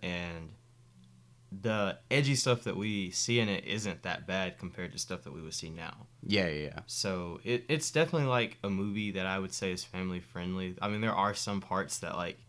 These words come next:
Speaker 1: are, are pretty bad, but,
Speaker 2: Mm-hmm.
Speaker 1: like, it's nowhere near what stuff would be today.
Speaker 2: Yeah, yeah, yeah. Uh, so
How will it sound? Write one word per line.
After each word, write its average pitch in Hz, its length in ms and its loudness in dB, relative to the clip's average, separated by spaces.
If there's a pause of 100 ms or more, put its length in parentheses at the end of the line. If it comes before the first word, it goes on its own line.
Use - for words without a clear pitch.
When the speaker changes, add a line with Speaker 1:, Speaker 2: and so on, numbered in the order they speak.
(340)
Speaker 1:
are, 98 120 2
are 95 100 0
pretty 95 260 0
bad, 90 420 2
but, 123 80 4
Speaker 2:
Mm-hmm. 113 100 8
Speaker 1:
like, 92 200 4 (560)
it's 151 220 10
nowhere 107 280 6
near 87 200 -2
what - 120 -4
stuff - 280 -2
would 82 120 -6
be 87 80 -6
today. 87 440 -6 (100)
Speaker 2:
Yeah, 82 240 6
yeah, 76 280 -4 (760)
yeah. 107 60 8
Uh, 87 320 8 (760)
so 143 520 8